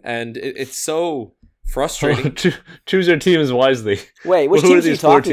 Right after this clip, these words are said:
Speaker 2: teams?
Speaker 3: about?
Speaker 1: The four teams in the West?
Speaker 3: Yeah.
Speaker 1: The Jazz?
Speaker 2: Yeah. Yeah, who you, who
Speaker 1: The
Speaker 3: Okay.
Speaker 1: Jazz? The Thunder?
Speaker 3: Yep.
Speaker 2: Yeah.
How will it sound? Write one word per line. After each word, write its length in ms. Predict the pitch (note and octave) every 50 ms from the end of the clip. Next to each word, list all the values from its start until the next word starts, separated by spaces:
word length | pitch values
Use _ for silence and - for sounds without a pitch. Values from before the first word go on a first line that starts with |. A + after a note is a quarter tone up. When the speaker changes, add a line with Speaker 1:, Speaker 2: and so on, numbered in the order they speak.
| B2+ A#2
Speaker 2:
teams? 20 | G#2
Speaker 3:
about? 180 | F#2+ F#2+ F2+ - _ _ _ _ _ _ _ _ _ _ _ _ _
Speaker 1:
The 100 | B2+ B2+
four 200 | A#2+ - D#3+ F3 E3+
teams 240 | E3+ E3+ E3 D#3 D3+
in 60 | D3+
the 80 | D3 C#3
West? 520 | D#3 F3+ A3+ C#4 - - - - - _ _ _ _ _ _ _ _ _ _ _ _ _ _ _ _ _ _ _ _ _ _ _ -
Speaker 3:
Yeah. 140 | - A#2
Speaker 1:
The 60 | G#2 F#2
Jazz? 560 | A#2+ A#2 A#2 A#2 C3 D3+ F3+ F3+ - - -
Speaker 2:
Yeah. 280 | F#3 G3+ C#3+ F#2+ E2 - _ _ _ _ _ _ - -
Yeah, 140 | E3+ D#3+ B2
who 80 | C3+
you, 220 | C#3+ D#3 D3 C3 A2
who 180 | C3 C3+ B2+ A2+ A#2
Speaker 1:
The 80 | B2 B2
Speaker 3:
Okay. 60 | F2+
Speaker 1:
Jazz? 480 | A#2+ G#2 G2+ A#2 D3+ G3 - - - _ _ _ _ _ _
The 80 | A2+ A2
Thunder? 540 | - B2 A2+ A2 A2 B2+ D#3+ G#3+ A#3 - _ _ _ - - - -
Speaker 3:
Yep. 240 | - F#2 - - _ _ _ _ _ _ _ -
Speaker 2:
Yeah. 300 | C#3+ C3+ G#2 G#2 D#3